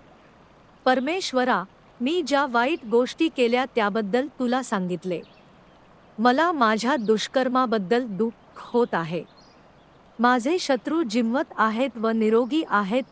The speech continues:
आणि त्यांनी माझ्याबद्दल बरेच खोटेनाटे सांगितले आहे. माझे शत्रू माझ्याविरुद्ध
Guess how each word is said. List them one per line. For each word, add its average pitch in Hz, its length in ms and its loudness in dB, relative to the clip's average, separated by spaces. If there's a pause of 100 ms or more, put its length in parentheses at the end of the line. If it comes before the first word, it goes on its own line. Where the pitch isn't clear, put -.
आणि 202 320 0
त्यांनी 208 360 0 (500)
माझ्याबद्दल 214 840 0 (420)
बरेच 285 440 2
खोटेनाटे 285 720 0
सांगितले 196 520 -2
आहे. 165 340 -4 (1000)
माझे 262 400 2
शत्रू 311 460 -2
माझ्याविरुद्ध 247 800 0